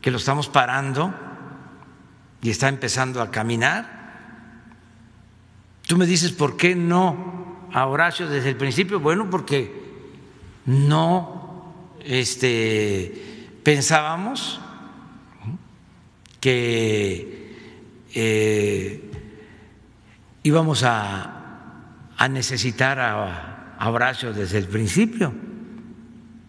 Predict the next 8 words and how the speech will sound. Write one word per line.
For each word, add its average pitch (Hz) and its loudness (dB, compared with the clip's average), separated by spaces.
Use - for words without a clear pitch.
Lo 131 4
importante 190 2
es 151 4
de 170 2
que, - -2
aunque 123 -2
sea 180 2
tarde, 196 0